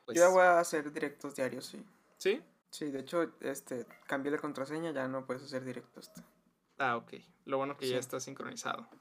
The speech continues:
Speaker 1: Y a mí me llega el código.
Speaker 2: Oh, demonios.
Speaker 1: Bueno, este, pues, nada, no, esos anuncios ya los damos al final, ¿no? Ok, o sea, lo del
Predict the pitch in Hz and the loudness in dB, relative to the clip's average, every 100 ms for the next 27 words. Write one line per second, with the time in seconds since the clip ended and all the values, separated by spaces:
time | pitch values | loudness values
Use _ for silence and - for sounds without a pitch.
0 | _ _ 160 135 127 127 123 123 120 123 | _ _ -10 -8 -6 -6 -4 -2 -2 -4
1 | - 78 - - _ 135 120 127 - - | -6 -6 -10 -16 _ -2 -2 -4 -16 -18
2 | - 151 - - 190 - - - 139 107 | -18 -14 -14 -16 -18 -18 -10 0 2 0
3 | - _ _ _ _ - 127 127 - 127 | -8 _ _ _ _ -4 -2 -2 -6 -6
4 | 120 120 123 123 120 120 - 139 123 - | -6 -6 -6 -8 -10 -12 -4 -4 -2 -2
5 | - - - - 185 196 190 196 233 220 | -2 -4 -6 0 4 6 4 0 2 2
6 | 190 180 214 180 175 175 175 151 123 117 | 2 -2 -2 2 2 2 -2 -4 -6 -6
7 | 120 113 175 233 _ _ _ _ - - | -4 -6 -10 -14 _ _ _ _ -16 -14
8 | - _ - - 123 123 113 107 98 82 | -14 _ -18 -6 -2 0 -2 -4 -10 -16